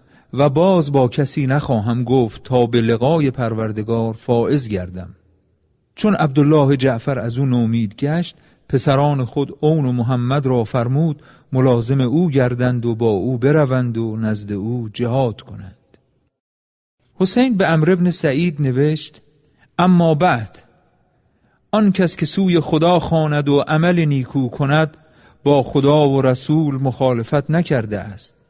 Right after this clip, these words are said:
و تو مرا به امان و بر و صلت خواندی. بهترین امانها امان خداست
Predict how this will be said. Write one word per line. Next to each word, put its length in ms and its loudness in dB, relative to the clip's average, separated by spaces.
و 80 2
تو 420 2
مرا 380 4
به 220 0
امان 440 4
و 160 2
بر 280 2
و 280 0
صلت 460 0
خواندی. 500 -6
بهترین 600 2
امانها 560 2
امان 460 2
خداست 760 0